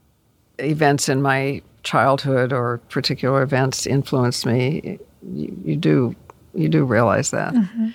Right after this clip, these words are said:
Speaker 1: But first of all, the next book, The Truth Will Set You Free, but first,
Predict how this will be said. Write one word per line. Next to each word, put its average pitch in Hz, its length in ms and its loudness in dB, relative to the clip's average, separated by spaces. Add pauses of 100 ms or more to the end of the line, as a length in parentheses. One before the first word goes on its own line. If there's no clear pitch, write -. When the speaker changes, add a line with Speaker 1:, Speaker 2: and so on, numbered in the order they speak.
(360)
Speaker 1:
But 160 720 0 (220)
first - 300 0
of 196 80 0
all, 151 220 4
the 139 260 -2
next 180 380 -2
book, 131 380 0 (200)
The 156 80 -6
Truth - 300 -6
Will 143 100 -2
Set 143 280 -2
You 147 60 -2
Free, 143 240 -2
but 156 140 -4
first, 147 200 -6